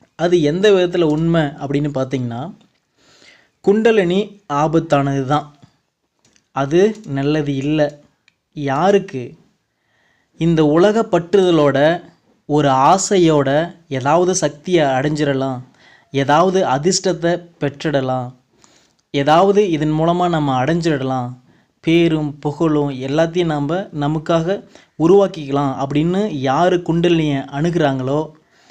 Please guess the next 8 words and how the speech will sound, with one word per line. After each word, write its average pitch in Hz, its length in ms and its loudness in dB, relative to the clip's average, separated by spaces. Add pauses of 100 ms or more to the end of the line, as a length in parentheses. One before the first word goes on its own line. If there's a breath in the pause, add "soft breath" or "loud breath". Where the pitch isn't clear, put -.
(600 soft breath)
அவங்களுக்கு 196 960 2 (260)
குண்டலினி 170 400 2
தாய் 151 320 2
அப்படின்றவ 139 640 -2 (100)
எதிரி, 147 640 -2 (640)
அவங்களுக்கு 185 680 2
ஆபத்தானவ 139 640 0
தான். 151 280 -6